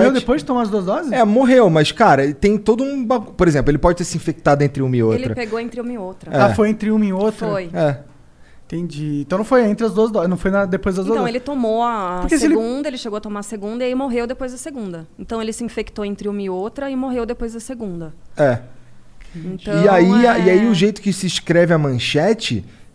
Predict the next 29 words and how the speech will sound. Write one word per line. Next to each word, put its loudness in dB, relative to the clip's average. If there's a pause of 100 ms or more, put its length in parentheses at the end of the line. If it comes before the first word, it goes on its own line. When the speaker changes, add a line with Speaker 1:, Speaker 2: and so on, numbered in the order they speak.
(120)
Speaker 3:
Dá -4
a 6
Speaker 1:
porra, 8
Speaker 3:
impressão -2
que -8
não -4
Speaker 1:
dá 6
Speaker 3:
tem 4
mais 2
Speaker 1:
força 6
pros 4
Speaker 3:
esperança, 2
Speaker 1:
cara, 8
Speaker 3:
né? -2
Speaker 1:
não, 4
dá, 4
dá 2
força -2
pros -2
cara 2
que -4
falam, 4
"Ô, 6
vou 2
tomar 0
vacina, -2
pô, -8
vou -4
morrer, 2